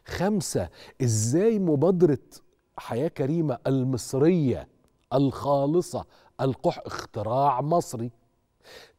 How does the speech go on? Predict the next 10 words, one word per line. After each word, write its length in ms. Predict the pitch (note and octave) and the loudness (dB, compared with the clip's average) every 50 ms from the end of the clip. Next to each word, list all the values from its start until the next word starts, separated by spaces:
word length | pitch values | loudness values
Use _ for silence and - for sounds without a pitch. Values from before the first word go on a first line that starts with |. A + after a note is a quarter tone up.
| _ _ _ _ | _ _ _ _
تبدأ 460 | - G#3 G3+ F#3+ D#3+ C3+ C#3 - - | 0 0 0 0 -2 -2 -2 -2 -2
تتحول 640 | - - B2+ - - - - - G3+ G#3 F#3 D3+ C#3 - | -4 -8 -6 -6 -6 -6 -4 -2 0 2 2 2 0 -2
حياة 260 | - C#3 C3+ D#3+ F#3 | -4 -4 -2 -2 -4
كريمة 560 | - - D#3 C#3+ D3+ E3+ F#3+ F#3 F3+ E3+ - - C#3+ | -2 -2 0 0 2 2 2 2 0 0 0 0 2
إلى 280 | D#3+ E3+ F#3 F#3 E3+ - _ _ _ - | 2 2 2 2 -2 -4 _ _ _ -12
اختراع، 600 | - - - - - A#2+ A2 B2 D3 E3 D#3+ - | -12 -10 -12 -10 -8 -6 -2 0 0 0 0 -2
أو 60 | A#2+ A#2+ | -4 -4
بالأدق 400 | A#2 G#2+ A#2 A2+ F3 E3+ - C#3 | -4 -4 -4 -4 -4 -4 -4 -6
تتحول 420 | - - - - - D3+ D3 C#3+ | -10 -12 -10 -6 -2 -2 -2 0
إلى 220 | C3 D#3 E3 E3 | 0 0 0 0